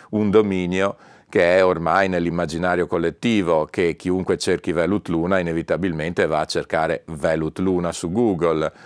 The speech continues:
o magari molti clienti hanno nel proprio browser il link al dominio velut luna punto it.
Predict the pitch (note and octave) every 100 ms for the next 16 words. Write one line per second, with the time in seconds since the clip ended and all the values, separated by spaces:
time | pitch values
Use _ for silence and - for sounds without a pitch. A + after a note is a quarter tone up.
0 | - - - E2 D#2 D2 F2+ G2 F2+ D2+
1 | F2+ F2+ E2 G#2 - G#2 F#2+ E2 E2+ F2
2 | G2 - E2+ F2 D#2+ D#2+ D#2 - E2 D#2+
3 | E2+ D#2 D2+ F2+ D#2+ D#2 E2 F2 F2 F#2
4 | F#2+ - D#2+ D#2 D#2 E2 - F#2 F#2 F2
5 | D#2 - G2 - E2 D#2+ E2 D2 D2+ D#2+
6 | C#2+ D2+ D#2 D2+ D#2 D#2 D#2 D2+ D#2+ D2+
7 | D#2 C#2+ - D2